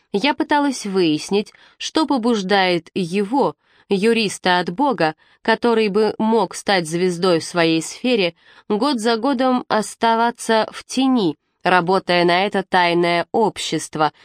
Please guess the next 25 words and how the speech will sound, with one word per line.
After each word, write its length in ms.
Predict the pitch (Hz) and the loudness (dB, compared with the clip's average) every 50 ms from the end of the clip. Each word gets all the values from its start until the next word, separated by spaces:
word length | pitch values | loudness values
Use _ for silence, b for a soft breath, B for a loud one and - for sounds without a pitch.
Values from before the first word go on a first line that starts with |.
| B B B B | B B B B
Безусловно, 840 | 214 202 233 226 247 269 240 - - 320 339 320 269 277 254 247 - | 0 0 2 2 0 -2 -2 -2 -2 -2 0 0 0 0 0 0 0
он 220 | - 226 240 233 | 0 0 0 0
получал 540 | - 233 214 214 214 - - - 185 175 175 | 0 -2 -2 0 -2 -2 0 0 2 2 2
неплохие 600 | 175 180 165 - 180 175 170 - - 190 190 190 180 | 2 0 0 0 0 0 0 -2 -2 -2 0 -2 -2
деньги, 600 | 175 - 294 262 220 196 175 156 165 160 156 b b b b b _ | -2 -2 0 0 0 0 0 0 0 -2 -2 b b b b b _
и 220 | - 208 196 180 - | -2 0 0 0 0
это 300 | - 185 180 - - 196 | 0 -2 -2 0 0 0
ещё 340 | 190 190 185 - - 208 190 | 0 0 0 0 0 0 2
мягко 440 | 190 180 175 170 165 - - 208 | 2 2 0 0 -4 -6 -6 -6
сказано. 680 | 196 - - - 262 240 208 170 156 160 151 151 139 - _ _ _ _ _ _ _ - | -6 -6 -4 -2 0 0 0 2 0 0 0 0 -2 -4 _ _ _ _ _ _ _ 0
Но 200 | 226 254 269 254 | 0 0 2 0
посвяти 520 | 294 294 - - 240 262 - - 240 226 | -2 -4 -2 -2 -4 -4 -2 0 0 2
он 100 | 202 185 | 2 0
себя 460 | 175 - - 202 175 175 175 170 170 - | 0 -2 -2 -2 0 2 2 2 2 2
адвокатуре, 920 | - 190 180 175 175 175 - 175 165 156 - - 160 156 156 196 226 b b b b b b b | 0 0 0 0 -2 -2 0 0 -2 -2 -2 -2 -2 -2 -2 -2 -4 b b b b b b b
он 240 | - 185 190 185 180 | 0 2 2 2 2
бы 100 | 170 180 | 2 2
добился 560 | 165 180 175 170 165 175 175 170 - - 185 | 2 0 0 2 2 0 0 0 -2 0 0
не 160 | 180 185 202 226 | 2 2 2 2
меньшего, 540 | 247 226 180 160 151 - - 240 240 240 b b b b b b | 2 2 0 0 -2 -2 -2 -2 -2 -2 b b b b b b
плюс 340 | - 262 285 330 302 - - | -2 0 0 0 0 -2 -6
тешил 380 | - - 285 277 - - 262 247 | -4 -2 -2 0 0 0 0 0
бы 120 | 214 240 | 0 0
своё 340 | 220 - 226 220 214 208 208 | 0 0 0 0 2 0 0
самолюбие 680 | 202 - 208 208 185 185 202 240 247 208 220 208 202 | 0 0 0 2 2 2 2 0 0 0 0 0 -2